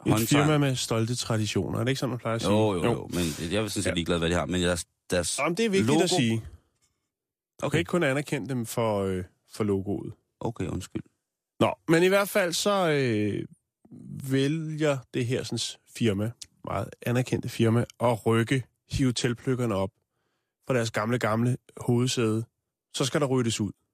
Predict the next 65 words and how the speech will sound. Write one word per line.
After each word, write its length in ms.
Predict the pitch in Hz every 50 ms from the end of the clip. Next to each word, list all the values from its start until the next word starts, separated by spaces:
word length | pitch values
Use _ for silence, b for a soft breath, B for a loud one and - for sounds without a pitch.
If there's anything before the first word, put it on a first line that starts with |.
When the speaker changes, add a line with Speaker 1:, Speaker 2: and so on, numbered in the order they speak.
| _ _ _ _ _ _ -
Speaker 2:
Vi 60 | 120
snakker 260 | - 139 131 131 139 139
et 60 | 131
firma, 320 | - 156 147 151 165 170
der 60 | 156 143
har 140 | 131 135
ligget 260 | 131 127 127 127 147 139
på 60 | 135
samme 260 | - - 123 120 127
matrikel 480 | 127 123 - - 120 113 117 131 139 127
i 60 | 123
rigtig, 400 | 120 131 127 123 120 - 135 107
rigtig, 280 | 85 - - - 110 - - _ - -
rigtig 260 | 127 120 107 - 120
mange 260 | 110 101 90 90 90 -
år. 200 | - - - _ _ _ _ -
Speaker 1:
Mm. 260 | 95 90 85 80 76
Speaker 2:
Så 120 | - - 135
det 80 | 151
er 40 | 151
selvfølgelig 340 | 139 160 135 143 143 147 -
klart, 340 | - 143 131 120 107 - -
der 80 | 131
ryger 180 | 127 127 123 117
lidt 160 | 117 113 -
på 80 | - 113
loftet, 440 | 110 117 123 135 - - 165 147 -
der 60 | 135
ryger 160 | 127 131 120 113
lidt 160 | 113 107 107
i 40 | -
kælderen, 540 | - - 131 131 143 151 147 139 143 139
og 100 | 98 117
så 80 | - 127
videre, 180 | 117 113 117 110
så 100 | 117 101
videre. 200 | 90 80 78 - - _ _ _ _ -
Speaker 1:
Sådan 180 | 127 123 123
lidt 120 | 127 120 - -
Carlsberg-agtigt. 800 | 117 113 117 123 - - 110 92 - - - - - 82 - - _ _ _ _ _ -
Speaker 2:
Ja, 200 | - 240 175 123 - _ _ _ _ _ _ _ -
det 100 | 247 247
kan 80 | 254
man 100 | 247 196
godt 140 | 160 135 123
sige. 220 | - - 110 101 101 b b b b
Nå, 160 | 127 120 - -
men 140 | - 156 170
i 20 |
hvert 200 | 180 196 196 208
fald 200 | - 226 214 170
så, 380 | 135 - - 214 214 208 196 180
øh, 480 | 165 151 139 135 123 110 110 107 - - b b b b b b b b b b b b b _ _ -
så 100 | - 190
skal 120 | - 202
man 80 | 196 180
have 80 | 165
fat 180 | - - - 160
i 60 | 165
et 40 | 156
auktionshus, 680 | 143 131 - - 127 113 95 - - 120 110 - -
som 100 | 131 120
ligesom 240 | 117 110 120 120 113
kan 140 | - 117 101
varetage 640 | 101 95 98 113 120 - - 123 107 87 - -